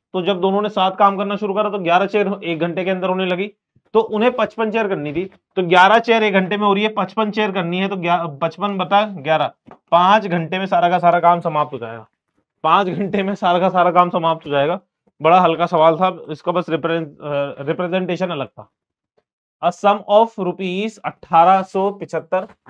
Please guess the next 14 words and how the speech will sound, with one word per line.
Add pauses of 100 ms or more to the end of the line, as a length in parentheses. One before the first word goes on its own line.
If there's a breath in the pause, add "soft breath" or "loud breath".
(200)
at
four
percent
per
annum
increase
to
इतना (260)
in
a
certain
time (720)
compounded
annually।